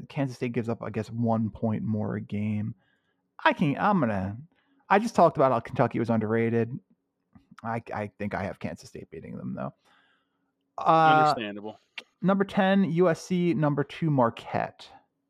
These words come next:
Speaker 2: It's all about Shaka Smart in this case. It, it's Marquette over U S C.
Speaker 1: Seventy-sixers advance.
Speaker 2: <laughs>
Speaker 1: Agreed.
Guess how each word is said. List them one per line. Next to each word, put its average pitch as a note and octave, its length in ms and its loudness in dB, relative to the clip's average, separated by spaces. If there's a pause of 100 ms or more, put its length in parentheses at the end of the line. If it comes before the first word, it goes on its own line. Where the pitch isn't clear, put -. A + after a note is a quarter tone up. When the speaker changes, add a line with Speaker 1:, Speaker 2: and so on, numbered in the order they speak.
(460)
Speaker 2:
It's - 100 -10
all C#3+ 200 4
about C#3+ 260 4
Shaka A#2 380 -2
Smart A2+ 360 -6
in A2 60 -12
this A2 180 -12
case. - 480 -8 (220)
It, A2 140 -12 (160)
it's B2 200 -8
Marquette A2+ 560 -2
over G#2+ 260 -8
U G#2+ 220 -8
S F#2+ 80 -10
C. G2 300 -8 (800)
Speaker 1:
Seventy-sixers C3+ 800 -6
advance. A#2+ 1000 -8 (160)
Speaker 2:
<laughs> - 1400 -4
Speaker 1:
Agreed. C3 560 0